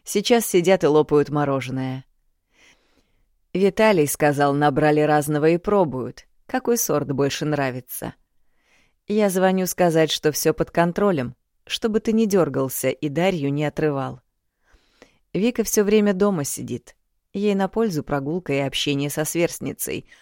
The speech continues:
Пусть погуляют, сколько захотят. Разреши жене не спешить домой.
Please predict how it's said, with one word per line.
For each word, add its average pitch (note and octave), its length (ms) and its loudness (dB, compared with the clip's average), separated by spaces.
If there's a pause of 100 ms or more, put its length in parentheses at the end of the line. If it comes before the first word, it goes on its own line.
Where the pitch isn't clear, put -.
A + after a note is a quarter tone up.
(340)
Пусть - 300 -2
погуляют, C#3+ 520 -2
сколько C#3 320 -4
захотят. C#3 640 -6 (920)
Разреши E3+ 640 0
жене D3 360 -2
не C3+ 140 -4
спешить C#3+ 560 -4
домой. B2 500 -10